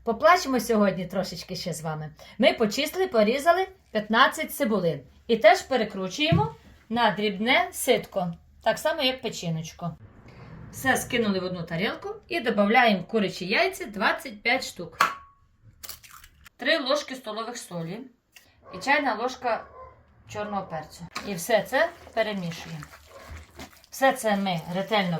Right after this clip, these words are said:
перемішали. Зарані ми банки помили, простерилізували і накидаємо банки.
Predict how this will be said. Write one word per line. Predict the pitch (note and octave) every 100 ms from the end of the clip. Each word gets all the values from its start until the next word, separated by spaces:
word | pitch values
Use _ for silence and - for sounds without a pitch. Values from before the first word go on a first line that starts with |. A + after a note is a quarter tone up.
| -
перемішали. | A3+ G#3 F3 D3+ D3 - D3+ E3 C#4+ - - - -
Зарані | A3+ B3+ C4+ A3+
ми | A3
банки | G#3 A3 G#3 F3+
помили, | - G#3+ G3 F#3 F#3 C4+
простерилізували | - B3 G#3 G3+ F#3 E3+ F#3 B3+ E4+
і | - - F4+
накидаємо | D4+ G#3 G3 G3 G#3+ A#3 G#3+ G#3 - -
банки. | E3+ F#3 E3 -